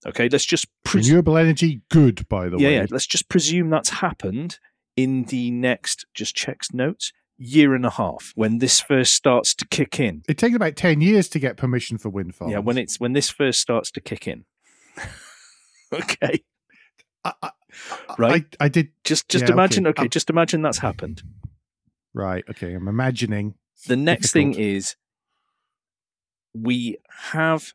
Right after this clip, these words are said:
Speaker 1: and the government has recently said this themselves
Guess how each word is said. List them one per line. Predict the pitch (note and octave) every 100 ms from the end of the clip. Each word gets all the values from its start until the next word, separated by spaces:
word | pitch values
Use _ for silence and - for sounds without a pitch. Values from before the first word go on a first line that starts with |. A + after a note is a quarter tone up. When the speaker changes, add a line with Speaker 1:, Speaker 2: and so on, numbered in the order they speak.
| -
Speaker 1:
and | A#2+
the | A2+
government | C#3+ C#3 C#3+ -
has | - B2 A2
recently | D3 D#3+ - - C#3+
said | - D#3
this | - -
themselves | - E3+ F3 - - C#4+ - G#3 - -